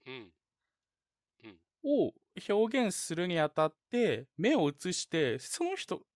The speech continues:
Speaker 2: その時は何かを見てるんですよ。
Speaker 1: うん。
Speaker 2: わか-、それは、えーっと、概念的なもの、例えば希望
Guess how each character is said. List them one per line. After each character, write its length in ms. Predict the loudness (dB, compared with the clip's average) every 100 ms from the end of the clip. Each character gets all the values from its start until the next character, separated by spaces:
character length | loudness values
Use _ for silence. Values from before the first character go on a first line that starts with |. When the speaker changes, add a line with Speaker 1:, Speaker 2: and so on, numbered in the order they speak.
| _ _
Speaker 2:
そ 480 | -20 -18 -10 0 2
の 80 |
時 200 | 2 4
は 80 | 4
何 200 | 4 2
か 100 | -2
を 60 | -2
見 120 | 0
て 120 | -2
る 80 | -4
ん 100 | -16
で 80 | -20
す 100 | -20
よ。 80 | -20 _ _ _ -18
Speaker 1:
う 280 | -16 -16 -6
ん。 20 |
Speaker 2:
わ 100 | -6
か-、 160 | -2 -4
そ 120 | 0
れ 60 | 4
は、 320 | 6 6 4 0 -20 -20 -20 -20 -2
え 400 | 2 2 2 -4
ー 20 |
っ 40 | -8 _ -10
と、 400 | -10 -8 -10 -10
概 200 | 2 2
念 180 | 2 -2
的 260 | -2 -4 -2
な 120 | -2
も 100 | 0
の、 120 | -4 -2
例 80 |
え 20 | -2
ば 100 | -2
希 180 | -6
望 520 | -2 2 4 2 -2